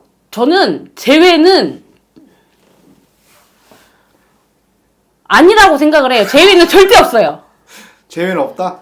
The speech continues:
Speaker 1: 네, 한 번 깨진 접시를 다시 붙여놓는다고 해서 그 깨지-, 그 접시가 다시 안 깨질까요? 음. 근데 그 인연이 만약에 진짜 내 인연이라고 하면,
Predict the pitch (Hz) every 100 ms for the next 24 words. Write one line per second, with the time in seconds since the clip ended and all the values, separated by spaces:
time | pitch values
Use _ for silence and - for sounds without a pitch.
0 | _ 226 202 - 440 508 523 494 466 466
1 | 480 392 403 381 349 320 254 180 147 -
2 | - 285 285 392 277 262 262 311 302 -
3 | - 381 330 269 240 277 262 208 226 151
4 | 139 _ _ _ _ - 294 - 427 440
5 | 415 - - 247 240 240 226 185 - -
6 | 240 - 277 208 214 214 190 208 330 202
7 | 180 175 277 _ _ _ _ _ _ _
8 | _ _ _ _ _ - 196 160 - _
9 | _ _ _ _ _ _ - 311 370 370
10 | - 381 403 262 359 427 466 330 220 190
11 | 220 311 285 202 147 - _ _ - 349
12 | 415 440 294 302 233 277 427 403 349 269
13 | 277 339 269 214 208 170 139